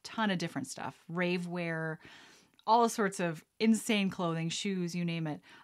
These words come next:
Um, and I have a huge collection. And to be honest, and this does sadden me a little bit, um, I haven't purchased anything from the last couple collections just because I feel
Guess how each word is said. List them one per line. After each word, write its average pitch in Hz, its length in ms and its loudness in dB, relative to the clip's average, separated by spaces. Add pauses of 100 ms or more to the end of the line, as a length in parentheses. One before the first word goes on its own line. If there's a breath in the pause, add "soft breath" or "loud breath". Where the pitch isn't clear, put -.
Um, 165 380 -2 (120)
and 185 640 0
I 180 160 0
have 175 200 -4
a 165 40 -8
huge 180 680 -12
collection. - 540 -14
And 220 240 2 (280)
to 208 100 -2
be 180 120 0
honest, 185 680 -4
and 196 120 0
this - 180 -4 (120)
does 202 320 0
sadden 180 380 0
me 156 100 -2
a 147 60 -4
little 151 200 -6
bit, - 340 -12 (640)
um, 151 320 -4 (580 loud breath)
I 175 800 -2 (720)
haven't 190 400 -2
purchased 277 380 -6
anything 220 280 0
from 202 140 -2
the 180 80 -2
last 160 380 -8
couple 269 200 -12
collections 277 520 -4
just 196 200 -6
because 381 680 -10 (1400 soft breath)
I 233 100 2
feel 269 500 -2